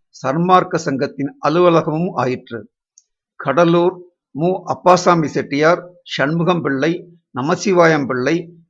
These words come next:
கல்பட்டு ஐயா முதலான அன்பர்கள் சாலையில் இருந்து தொண்டாற்றினார்கள். அன்பர்கள் உதவிடும் பொருட்களால்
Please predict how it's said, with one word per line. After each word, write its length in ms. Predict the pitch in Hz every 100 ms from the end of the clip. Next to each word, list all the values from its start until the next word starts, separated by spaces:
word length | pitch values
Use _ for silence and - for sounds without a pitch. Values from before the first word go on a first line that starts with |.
| -
கல்பட்டு 480 | 143 170 196 185 160
ஐயா 520 | 151 120 131 160 -
முதலான 480 | 139 139 147 147 139
அன்பர்கள் 680 | 123 143 160 147 143 135 - _ _
சாலையில் 680 | - - 139 170 180 170 151
இருந்து 320 | 151 156 160
தொண்டாற்றினார்கள். 880 | 190 156 147 156 139 131 120 - 113 - _ _ _ _
அன்பர்கள் 640 | 127 165 185 190 175 175
உதவிடும் 560 | 165 156 175 175 170 -
பொருட்களால் 800 | 131 151 151 151 151 135 143